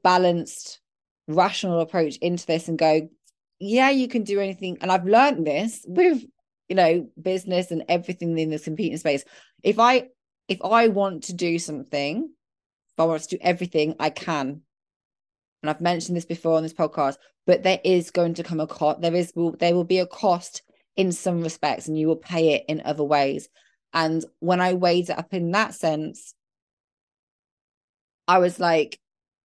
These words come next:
it makes no, it, logically and health-wise, it makes no sense for me to Universe, which sounds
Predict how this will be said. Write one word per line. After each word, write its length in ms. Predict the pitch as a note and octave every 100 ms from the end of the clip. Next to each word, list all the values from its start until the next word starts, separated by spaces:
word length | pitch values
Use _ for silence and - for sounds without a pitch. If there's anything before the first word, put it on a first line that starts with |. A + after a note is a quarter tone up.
| _
it 160 | E3+ D3
makes 380 | E3+ D3+ - E3
no, 380 | D#3+ D#3 D3+ - -
it, 220 | F#2+ - _ _ _ _ _
logically 880 | F3+ G#3 G3+ G3+ - F3 D#3+ D3+ F3 _ _ _ _ _ _ _ _ _ _ _ _
and 100 | E3
health-wise, 960 | F3 F#3+ F3+ F3+ E3 D3 D3 D3 D#3 - _ _ _ _ _ _ _ _ _ _ _ _ _ -
it 160 | E3 D#3
makes 320 | D#3+ C3+ D#3
no 140 | D3
sense 340 | C#3+ D3+ C#3 -
for 60 |
me 100 | C#3
to 160 | C3+ C#3+
Universe, 680 | D3 C3+ C3+ C3+ D3+ - _ _ _ _ _ _ _ _ _ _ _
which 200 | - -
sounds 260 | F#3 F3